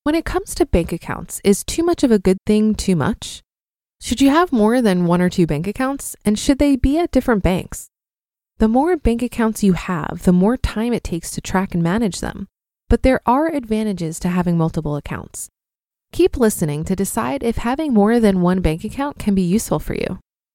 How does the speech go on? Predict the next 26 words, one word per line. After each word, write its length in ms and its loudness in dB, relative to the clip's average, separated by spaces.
How 160 0
many 240 0
bank 260 -2
accounts 400 -2
should 240 0
I 120 0
have? 440 -6
It's 160 0
an 100 0
excellent 400 -2
idea 340 2
for 200 0
most 340 -2
people 320 -2
to 140 0
have 180 -2
at 100 -4
least 300 -4
two 480 2
bank 220 0
accounts, 480 -10
a 80 0
checking 520 -4
and 140 -2
savings 400 -4
account. 300 -10